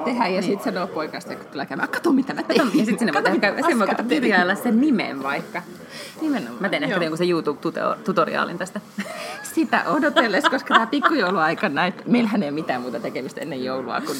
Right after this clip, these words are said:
Speaker 1: tehdä näitä tutoriaalivideoita ja leipoa lusia pullia.
Speaker 2: Kyllä.
Speaker 1: Sehän on meillä nyt, kun ei mitään muuta tekemistä ole.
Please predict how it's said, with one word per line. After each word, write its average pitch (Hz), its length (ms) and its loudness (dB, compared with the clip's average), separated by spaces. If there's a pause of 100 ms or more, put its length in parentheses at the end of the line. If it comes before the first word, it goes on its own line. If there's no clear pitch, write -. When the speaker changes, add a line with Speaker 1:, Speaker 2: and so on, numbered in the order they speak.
Speaker 1:
tehdä 156 200 -6
näitä 135 220 -6
tutoriaalivideoita 170 840 -4
ja 143 60 -6
leipoa 135 260 -6
lusia 123 340 -6
pullia. - 520 -6
Speaker 2:
Kyllä. 330 160 2
Speaker 1:
Sehän 180 140 2
on 143 60 -6
meillä 139 220 -10
nyt, - 220 -12
kun - 100 -6
ei 202 80 -2
mitään 208 240 -2
muuta - 180 -14
tekemistä - 480 -12
ole. 135 140 -6